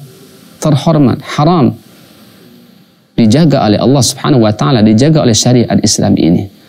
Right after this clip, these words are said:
Tidak mudah untuk kita me-, menumpahkan darah saudara kita yang satu dengan saudara kita yang lain sesama muslim.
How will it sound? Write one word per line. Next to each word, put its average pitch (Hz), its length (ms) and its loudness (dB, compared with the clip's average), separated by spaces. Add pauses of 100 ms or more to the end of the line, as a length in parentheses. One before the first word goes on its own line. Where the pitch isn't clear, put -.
(320)
Tidak 131 300 0
mudah 147 560 2
untuk 113 180 2
kita 117 240 0
me-, 127 320 2 (880)
menumpahkan 127 800 2
darah 127 240 2
saudara 110 400 0
kita 147 380 0 (720)
yang 113 220 2
satu 131 320 0
dengan 101 180 2
saudara 110 320 0
kita 113 240 -2
yang 101 160 2
lain 120 220 2
sesama 98 340 0
muslim. 101 320 0